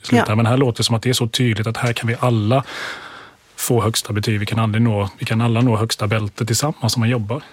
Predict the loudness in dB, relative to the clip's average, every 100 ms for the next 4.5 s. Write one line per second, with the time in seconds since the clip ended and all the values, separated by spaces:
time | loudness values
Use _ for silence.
0 | -20 0 0 0 -4 -4 -2 0 4 2
1 | 2 2 2 2 0 0 2 0 0 0
2 | 0 -4 -2 -2 0 2 2 2 2 2
3 | 0 0 0 -2 -2 -2 0 -2 -4 -6
4 | -2 0 0 -2 -4